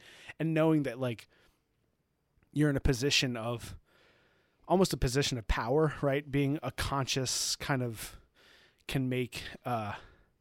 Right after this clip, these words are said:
like, decisions about what you wanna <laughs> do, you know, like, as opposed to the animals around you who are just living a life that's based off of, like,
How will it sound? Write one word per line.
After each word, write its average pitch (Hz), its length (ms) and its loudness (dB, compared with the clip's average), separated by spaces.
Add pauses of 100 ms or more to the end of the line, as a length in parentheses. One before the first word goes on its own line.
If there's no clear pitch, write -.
(720)
like, 120 400 -10
decisions 135 640 2
about 127 300 0
what 160 160 2
you 147 120 2
wanna 139 220 4
<laughs> - 0 -
do, 113 360 6
you 147 140 6
know, 135 220 4
like, 123 260 -6
as 127 140 -2
opposed 127 460 0
to 120 380 2
the 117 160 -4
animals 117 360 -6
around 123 320 -2
you 113 80 -4
who 117 160 -4
are 113 100 -6
just 110 260 -8 (540)
living 120 300 -4
a - 20 -8
life 113 240 -6
that's 120 160 -4
based 113 300 -4
off 110 180 -4
of, 113 140 -12
like, 110 220 -10